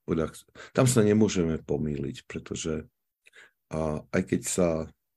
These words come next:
aj keď niečo označíme za márnomyselnosť v našom živote a,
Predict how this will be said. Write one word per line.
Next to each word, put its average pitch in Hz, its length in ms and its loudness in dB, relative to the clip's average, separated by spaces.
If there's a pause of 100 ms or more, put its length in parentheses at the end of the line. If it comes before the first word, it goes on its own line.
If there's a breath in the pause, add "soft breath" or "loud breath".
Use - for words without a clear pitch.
(500)
aj 90 80 -2
keď - 200 0 (200)
niečo 92 800 0 (320)
označíme 82 720 -4
za 73 240 -4
márnomyselnosť 76 1120 -2
v - 80 -8
našom 73 240 -6
živote 80 480 -6
a, 73 80 -4